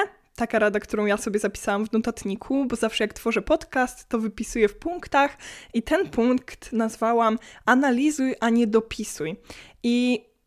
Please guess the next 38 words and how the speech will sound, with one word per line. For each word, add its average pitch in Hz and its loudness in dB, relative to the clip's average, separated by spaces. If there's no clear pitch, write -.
to 247 6
jest 294 2
chyba 226 4
moje 247 6
ulubione, 226 2
bo 208 4
bardzo 226 2
mocno 220 2
całe 233 0
życie 220 -2
popadałam 269 4
i 277 0
nadal 320 4
będę 330 4
pewnie 226 2
popadać 226 -2
w - -20
to 220 -4
błędne 220 0
koło, 226 2
że 226 2
zależy 285 4
mi 302 2
na 240 4
tym, 240 0
żeby 208 0
analizować 196 0
relacje, 254 -2
wiedzieć, 220 -2
jak 202 0
ja 220 2
się 226 -2
w 226 -4
niej 214 2
czuję, - -2
ale 226 2
ja 285 0
lubiłam 240 0